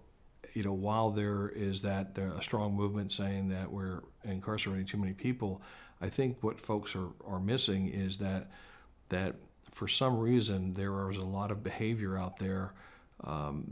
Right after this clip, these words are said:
that whether it be, uh, some of, like, the fire issue, uh, last week where the, the guy set the house on fire and,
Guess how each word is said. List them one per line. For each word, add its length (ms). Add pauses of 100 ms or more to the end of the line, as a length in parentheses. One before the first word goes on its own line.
that 380
whether 220
it 80
be, 460
uh, 60
some 480
of, 160
like, 160
the 100
fire 440 (260)
issue, 640
uh, 120
last 360
week 180
where 100
the, 240 (120)
the 80
guy 180
set 220
the 80
house 240
on 100
fire 340
and, 100